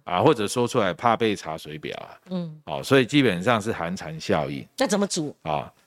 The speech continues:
Speaker 2: 其实
Speaker 1: 那也因此呢，我说这个，这个其实就也是现在当然党中央，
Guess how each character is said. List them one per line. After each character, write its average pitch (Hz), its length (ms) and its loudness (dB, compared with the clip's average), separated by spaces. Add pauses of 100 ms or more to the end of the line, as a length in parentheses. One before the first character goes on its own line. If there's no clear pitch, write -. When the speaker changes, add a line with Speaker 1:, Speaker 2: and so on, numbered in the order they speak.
Speaker 2:
其 - 100 -6
实 175 80 6
Speaker 1:
那 165 140 4
也 123 180 6
因 170 180 6
此 117 200 0
呢， 123 200 4
我 104 140 2
说 147 200 6
这 151 180 2
个， 131 100 8 (140)
这 175 100 0
个 139 100 2
其 120 200 -2
实 113 40 2
就 120 120 -2
也 90 180 0
是 131 180 -4
现 131 220 2
在 120 220 6
当 113 180 2
然 95 220 2
党 80 180 -6
中 101 220 0
央， 101 260 2